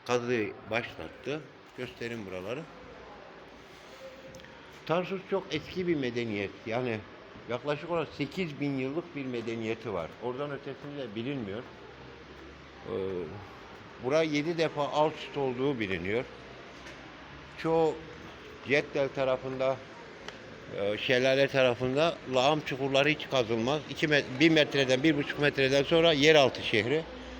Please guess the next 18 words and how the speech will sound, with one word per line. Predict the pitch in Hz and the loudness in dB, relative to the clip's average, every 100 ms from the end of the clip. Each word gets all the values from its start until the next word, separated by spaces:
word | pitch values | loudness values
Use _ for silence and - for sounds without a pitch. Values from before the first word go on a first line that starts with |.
| - 139 | 0 6
bırakırlar, | 143 131 131 110 110 | 6 6 4 6 4
suyu | - 120 | 4 4
gider. | 113 107 123 104 - | 4 6 6 6 0
Kim | 127 120 | 0 2
biliyor, | 113 113 113 - - | 4 4 2 -2 -2
kimse | 131 131 120 | 0 0 0
bilmiyor | 123 117 95 | 0 2 2
nereye | 98 98 | 2 4
gittiğini. | 87 87 - 101 143 160 - - - - - - - - - - - - - - - - - - | 2 -2 -6 -6 -6 -10 -14 -14 -14 -16 -16 -16 -16 -16 -16 -16 -14 -16 -16 -14 -14 -12 -12 -2
Tarsus'u | 151 160 - 147 165 | 2 2 0 -4 -2
ziyaret | 151 156 165 165 135 | 4 6 6 4 0
ettim. | 107 135 147 - - - - - - | -2 -2 -4 -6 -14 -14 -16 -14 -4
Bununla | 151 151 147 | 2 4 4
ilgili | 143 143 143 | 2 2 0
ilk | 131 131 - | 0 -4 -4
videosunu | 135 143 143 135 143 139 | 0 4 4 2 -2 0
da | 110 - | 0 0
çektim. | 104 - 151 | -4 -2 -6